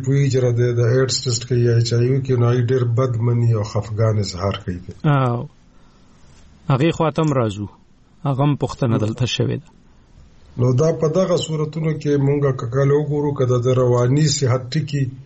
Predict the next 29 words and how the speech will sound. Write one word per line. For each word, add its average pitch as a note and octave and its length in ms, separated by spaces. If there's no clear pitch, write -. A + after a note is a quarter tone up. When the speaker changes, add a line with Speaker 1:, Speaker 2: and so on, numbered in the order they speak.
Speaker 2:
مهم. B2 380
Speaker 1:
ده C3 140
ته C3+ 200
نور C#3+ 220
څه C3+ 160
بیماري B2+ 520
نه D3+ 140
وي، A#2+ 260
Speaker 2:
مهم. C3 340
Speaker 1:
نو C3 80
بیا C#3+ 180
لامحاله C3 560
مونږ D3 260
چې - 80
کوم B2+ 320
دی، B2+ 160
وایرس C#3 300
سکرینینګ A#2+ 520
کوو، A2+ 120
یعنی B2 180
مختلف C#3+ 560
قسم B2+ 280
وایرسونه A#2+ 500
بیا A2 160
کتل G#2 400
دي G2+ 80
په F#2+ 140
بدن F2+ 360
کې. F2 140